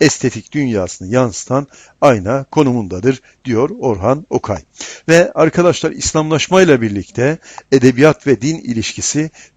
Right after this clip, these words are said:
daha zengin bir mahiyet kazanmış. Nitekim Türkler İslamlaşma sürecinde tabii bir kültür değişimi yaşamış, yeni bir estetik anlayış içerisinde kendilerini bulmuşlardır.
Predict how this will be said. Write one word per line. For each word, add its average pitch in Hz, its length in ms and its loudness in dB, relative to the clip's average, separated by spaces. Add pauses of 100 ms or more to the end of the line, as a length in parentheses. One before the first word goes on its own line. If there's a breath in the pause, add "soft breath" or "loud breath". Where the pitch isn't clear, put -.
(100)
daha 127 240 2
zengin 127 500 -2
bir 127 100 2
mahiyet 107 560 -2
kazanmış. 143 640 -2 (240 loud breath)
Nitekim 139 420 -4
Türkler 139 460 -2 (300 loud breath)
İslamlaşma 135 720 0
sürecinde 107 640 -4 (280 soft breath)
tabii 135 400 2
bir 135 140 0
kültür - 460 -10
değişimi 107 400 -4
yaşamış, 139 480 -2 (300 loud breath)
yeni 135 260 2
bir 147 200 0
estetik - 480 -4
anlayış 131 440 -4
içerisinde 147 600 -4 (280 loud breath)
kendilerini 127 560 2
bulmuşlardır. 104 680 -4